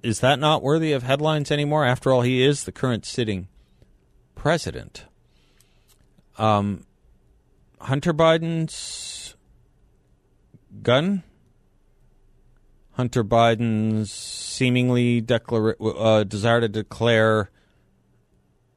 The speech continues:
penury with regard to child support? Any number of influence operations that were here and gone in the flash, the blink of an eye,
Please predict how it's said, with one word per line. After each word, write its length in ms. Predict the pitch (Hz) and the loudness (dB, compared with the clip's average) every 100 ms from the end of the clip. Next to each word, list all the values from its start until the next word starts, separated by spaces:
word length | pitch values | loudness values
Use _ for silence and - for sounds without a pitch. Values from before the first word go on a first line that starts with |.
| _ _ _ _ | _ _ _ _
penury 540 | - 143 156 170 185 - - _ _ | 0 2 4 2 0 -4 -20 _ _
with 240 | 110 113 | -4 -2
regard 560 | 120 104 110 110 110 107 - _ _ _ _ _ _ _ _ | -2 2 4 4 2 -2 -14 _ _ _ _ _ _ _ _
to 120 | - 110 | -12 -6
child 400 | - 135 151 170 | 2 4 4 2
support? 540 | - - 190 202 196 _ _ _ _ _ _ _ _ _ _ _ _ _ _ _ _ _ _ _ - | -8 -4 0 0 -2 _ _ _ _ _ _ _ _ _ _ _ _ _ _ _ _ _ _ _ -4
Any 180 | 131 123 | 0 2
number 760 | 117 110 120 143 156 156 165 - _ _ _ - | 2 4 2 2 2 2 0 -8 _ _ _ -2
of 480 | 110 104 92 - _ _ _ _ | -2 -2 -8 -16 _ _ _ _
influence 560 | - 127 - 147 143 - | -4 -2 0 0 0 2
operations 840 | 135 127 131 123 135 - 151 135 | 2 2 2 2 2 -2 -4 -4
that 200 | 131 110 | -2 -2
were 320 | 101 107 101 101 _ _ _ | 0 2 2 -2 _ _ _
here 340 | _ - 139 143 | _ 0 2 4
and 180 | 123 113 | 2 2
gone 320 | 117 123 139 | 4 4 2
in 320 | 120 104 90 - _ _ _ - | 0 -2 -6 -12 _ _ _ -8
the 100 | 98 | -6
flash, 680 | - 117 123 127 143 - | -4 2 4 6 4 -2
the 100 | - | -4
blink 320 | 90 110 131 | -2 0 0
of 100 | 127 | 0
an 140 | 113 104 | 0 2
eye, 400 | 110 123 143 | 4 4 0